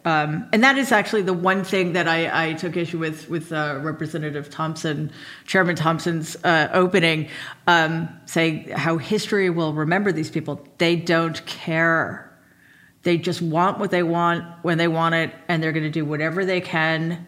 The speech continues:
no matter, I, even Bill Barr, who allegedly is a devout Catholic, said,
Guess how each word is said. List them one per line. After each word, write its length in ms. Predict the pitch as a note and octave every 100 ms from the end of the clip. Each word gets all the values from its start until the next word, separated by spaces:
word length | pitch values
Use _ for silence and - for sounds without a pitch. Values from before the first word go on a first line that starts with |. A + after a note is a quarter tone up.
| -
no 140 | D#3+
matter, 320 | D#3+ D#3+ D#3+ -
I, 240 | F#3 G3+
even 300 | C4 A#3 B3
Bill 240 | G3 A#3 G#3+
Barr, 440 | G3 A3 F3+ D#3+
who 200 | E3 F3
allegedly 560 | E3 E3 F#3 A#3+ A#3 A#3+
is 180 | A#3+ A#3+
a 60 |
devout 420 | F#3+ G#3+ A#3 A#3+
Catholic, 640 | A#3+ D#4 D4+ G#3+ F3+ F#3 -
said, 380 | F#3+ F3+ F3